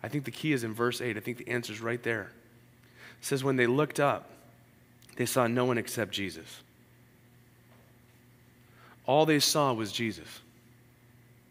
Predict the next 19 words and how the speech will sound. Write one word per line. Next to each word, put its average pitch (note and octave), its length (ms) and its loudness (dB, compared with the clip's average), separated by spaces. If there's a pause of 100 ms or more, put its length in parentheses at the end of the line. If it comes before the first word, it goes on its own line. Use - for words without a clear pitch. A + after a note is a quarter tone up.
(1700)
All E3 180 8
they F#3 120 10
saw E3 260 6
was D3 160 2
Jesus, C#3+ 400 2
who C#3+ 140 4
in E3 200 4
all D#3+ 240 6
of D#3 80 4
his C3+ 140 0
glory D3 540 4
and B2+ 140 -2
power D3+ 440 2
and B2 200 0
might C3 280 4 (260)
would C3 240 2
give C#3+ 200 8
it C#3 100 8
up, D#3 380 6